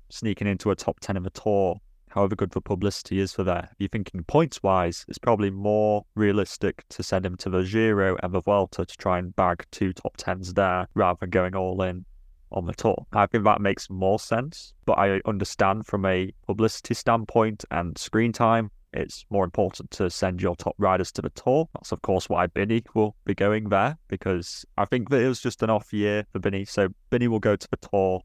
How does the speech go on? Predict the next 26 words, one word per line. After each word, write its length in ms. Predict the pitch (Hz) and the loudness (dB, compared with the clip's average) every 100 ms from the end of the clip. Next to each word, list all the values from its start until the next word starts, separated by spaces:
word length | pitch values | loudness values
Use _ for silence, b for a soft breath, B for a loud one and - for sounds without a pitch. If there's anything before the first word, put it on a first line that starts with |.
| - | -4
alongside 760 | 110 110 107 - 104 101 98 - - | 0 0 0 2 4 6 2 -4 -20
Hugo 300 | - 117 110 | -4 0 0
Page, 440 | 101 101 95 101 - | 2 4 4 4 0
I 80 | 104 | -8
think 260 | - 104 107 | -6 -6 -8
will 60 | |
probably 320 | - 110 107 | -4 0 0
go 240 | - 113 101 | 0 0 2
there 280 | 101 101 98 | 2 2 2
as 160 | 98 | -2
well. 540 | 101 104 98 101 101 - - | -2 2 4 2 0 -4 -8
Rune 260 | 104 107 98 | 0 2 2
Hederhot, 600 | 107 104 95 104 104 - _ _ _ - | 4 4 4 4 2 0 _ _ _ -6
Lilian 520 | 98 98 98 95 92 | 2 2 2 -2 -6
Kalmajan, 840 | - 104 104 104 95 104 98 95 - - | 2 4 4 2 0 2 2 2 -4 -2
kind 160 | 113 | -2
of 80 | 98 - - _ - | -2 -10 -20 _ 0
very 320 | 113 101 98 | 4 4 2
proven 320 | - 107 101 | 0 -2 2
riders. 360 | 101 98 98 98 - | 2 4 2 -6 -10
George 340 | - 110 98 85 - | 0 2 2 -4 -8
Zimmerman 540 | 95 110 110 110 107 | -4 -2 -2 -2 -4
will 200 | 95 95 | -2 0
go 200 | 98 95 | 2 2
there 220 | 90 92 | 4 2
as 140 | 92 | 2